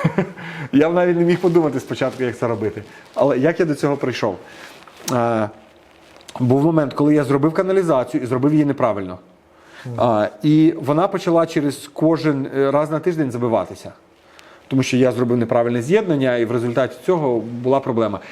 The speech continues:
Speaker 1: Я знайшов людину подешевше на Крайглисті, яка прийшла, зас-, зас-, засунула камеру і сказала, «Ну, там проблема».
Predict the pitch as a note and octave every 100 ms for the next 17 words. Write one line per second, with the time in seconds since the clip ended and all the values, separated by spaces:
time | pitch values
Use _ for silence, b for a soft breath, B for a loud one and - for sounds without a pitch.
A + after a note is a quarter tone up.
0 | B B C3+ F#3+ G3 F3+ E3+ D3+ C#3+ C3
1 | B2 B2 A#2+ - C#3+ - C#3 A#2+ A#2+ A2
2 | A#2+ - G3+ F3+ C3+ B2+ B2+ A#2+ F#3+ F#3
3 | C#3 B2+ - C3+ B2 C3 B2 C#3+ - C3+
4 | C3 F3+ F#3 E3+ D3+ - C3 B2 B2+ F3
5 | E3 D3+ C#3+ A#2+ G2